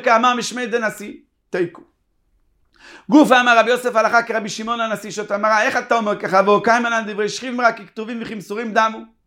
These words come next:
עונה הגמרא, רבי יוסף מוקילה בברי, כמו ההבנה הראשונה.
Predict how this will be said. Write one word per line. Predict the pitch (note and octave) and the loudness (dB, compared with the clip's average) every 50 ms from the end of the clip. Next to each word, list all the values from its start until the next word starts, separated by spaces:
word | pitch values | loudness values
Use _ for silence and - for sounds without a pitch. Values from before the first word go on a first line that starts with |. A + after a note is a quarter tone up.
| _ _ _ _ _ _ _ _ _ _ _ _ _ _ _ _ _ _ _ _ _ _ _ _ _ _ _ _ _ - - - _ - | _ _ _ _ _ _ _ _ _ _ _ _ _ _ _ _ _ _ _ _ _ _ _ _ _ _ _ _ _ -20 -20 -20 _ -14
עונה | A#2+ B2+ C#3+ F3+ | -8 -2 -2 0
הגמרא, | G3 G#3+ A3 A#3 A#3+ A3 | 2 4 4 6 6 4
רבי | G3+ G3 A#3 | 2 2 0
יוסף | C4 B3+ - A#3+ E3 | -2 -2 -4 -8 -8
מוקילה | G#3 B3 - - A#3+ B3 B3 B3 | -8 -10 -10 -6 -2 -2 0 2
בברי, | B3+ C4 A#3 C#4+ C#4+ C4+ D4+ D4+ - _ _ _ _ _ _ _ _ _ _ _ _ | 2 2 2 2 2 0 -2 -10 -14 _ _ _ _ _ _ _ _ _ _ _ _
כמו | - E3+ G3 G#3+ | -8 -4 0 2
ההבנה | A3 G#3+ G#3 G3 F#3+ F#3+ G#3+ A#3 A3+ | 4 6 6 4 4 4 4 4 4
הראשונה. | A3 G#3+ A3+ - A3+ A3+ G#3+ G3+ G3 | 4 4 2 0 0 0 0 -2 -10